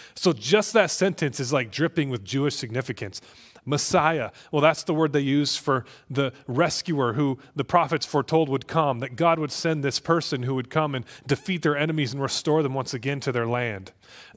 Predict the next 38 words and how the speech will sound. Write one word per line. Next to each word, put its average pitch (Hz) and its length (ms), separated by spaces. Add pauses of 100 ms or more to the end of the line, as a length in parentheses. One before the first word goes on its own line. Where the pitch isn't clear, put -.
Son 202 320
of 151 140
David. 160 460 (260)
Well, 156 220
David 160 400
was 139 160
the 135 80
greatest 170 400
king 202 260
in 156 80
the 135 80
history 165 320
of 135 80
Israel, 135 380
and 131 100
the 135 60
prophet 160 380
said 165 200
that 135 120
the 143 40
Messiah 160 520
would 135 180
come 175 340 (220)
from 143 160
his 151 220
line. 147 340
He 143 120
would 151 120
be 165 100
a 151 60
son 151 220
of 113 100
David. 107 300 (640)
The 165 100
son 208 240
of 143 100
Abraham, 139 580
well, 147 240